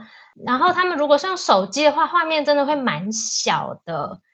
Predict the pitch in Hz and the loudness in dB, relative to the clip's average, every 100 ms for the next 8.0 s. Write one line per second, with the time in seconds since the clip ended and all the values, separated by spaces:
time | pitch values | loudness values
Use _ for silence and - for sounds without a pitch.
0 | _ _ _ _ 247 202 196 220 220 311 | _ _ _ _ -2 0 0 0 2 2
1 | 330 339 247 220 - 285 285 240 294 240 | 4 4 4 2 0 4 6 6 6 4
2 | - 269 254 220 208 196 214 240 165 147 | 2 0 0 0 -2 -2 0 2 2 0
3 | - - 202 202 233 226 240 233 247 233 | -6 -4 -2 0 0 0 2 4 4 4
4 | 226 175 175 214 233 240 240 - - _ | 2 0 -2 -4 -2 -2 -4 -10 -20 _
5 | - 247 226 185 185 170 185 - - - | -4 -4 0 0 0 -2 -4 -6 -6 -8
6 | - - _ - 180 180 262 262 - - | -10 -18 _ -8 -6 2 2 0 -8 -12
7 | 208 196 240 220 190 165 180 208 190 | -10 -4 -2 -2 -6 -8 -4 -4 -4